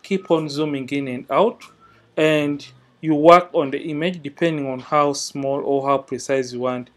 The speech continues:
the clean area to be. So you can see, if at all I was getting rid of those lines, I just had to zoom in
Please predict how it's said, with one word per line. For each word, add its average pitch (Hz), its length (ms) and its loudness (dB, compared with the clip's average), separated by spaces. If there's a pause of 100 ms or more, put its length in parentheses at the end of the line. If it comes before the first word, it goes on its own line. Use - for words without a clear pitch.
(360)
the 127 100 -2
clean 139 520 -4 (480)
area 131 320 0
to - 140 -14
be. 120 260 -10
So 120 220 -10
you 131 120 -8
can 160 220 -2
see, 143 400 -10 (460)
if 185 120 -12
at 180 200 2
all 165 220 4
I 135 120 2
was 127 100 -2
getting 139 320 -6
rid 135 140 -6
of 117 160 -8
those 127 340 -6
lines, 160 440 -2
I 139 120 0
just 151 340 -2
had 147 240 -2
to 123 100 -16
zoom 135 260 -6
in 196 200 -8